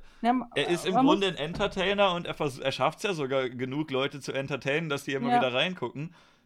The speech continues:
Speaker 2: Er ist halt einfach, äh, er ist halt einfach dumm und unfähig, sein ganzes Zeug da zu bedienen. Aber wenn jetzt ein Radiomoderator da das nächste Lied ansagt und da
Speaker 1: Mhm.
Speaker 2: irgendwie Probleme hat, vom Zettel abzulesen und, äh, keine Ahnung, äh, in, in jeder dritten Sendung mal rumschreit,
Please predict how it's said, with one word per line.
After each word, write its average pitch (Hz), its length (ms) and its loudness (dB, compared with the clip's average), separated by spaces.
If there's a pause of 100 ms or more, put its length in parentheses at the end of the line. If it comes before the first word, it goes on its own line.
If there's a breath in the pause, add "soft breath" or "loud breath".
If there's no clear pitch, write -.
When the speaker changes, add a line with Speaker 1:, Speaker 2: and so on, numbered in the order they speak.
Speaker 2:
Er 135 160 -2
ist 143 160 -6
halt 156 140 0
einfach, 147 420 0
äh, 143 240 0
er 117 80 -10
ist 139 120 -6
halt 160 140 -4
einfach 143 240 -8
dumm 147 260 -2
und 180 140 -4
unfähig, 151 500 -4
sein 135 320 -6
ganzes 139 360 -10
Zeug 147 260 -4
da 170 100 -8
zu 135 160 -10
bedienen. 117 460 -6 (340 soft breath)
Aber 127 240 -4
wenn 143 160 -4
jetzt 147 200 -4
ein 143 60 -10
Radiomoderator 131 1040 0
da 127 160 0
das 127 160 -6
nächste 135 280 -6
Lied 151 260 -8
ansagt 123 540 -2
und 123 180 -8
da 120 140 -2
Speaker 1:
Mhm. 127 420 -4
Speaker 2:
irgendwie 131 140 -6 (320 soft breath)
Probleme 135 440 0
hat, 143 140 -4
vom 135 120 -6
Zettel 156 300 -4
abzulesen 120 720 -2
und, 120 300 -8
äh, 120 180 0 (360 soft breath)
keine 131 260 0
Ahnung, 147 320 -2
äh, 127 280 -2
in, 135 200 -12
in 131 200 -8
jeder 131 240 0
dritten 131 280 -4
Sendung 139 300 -2
mal 135 100 2
rumschreit, 143 680 0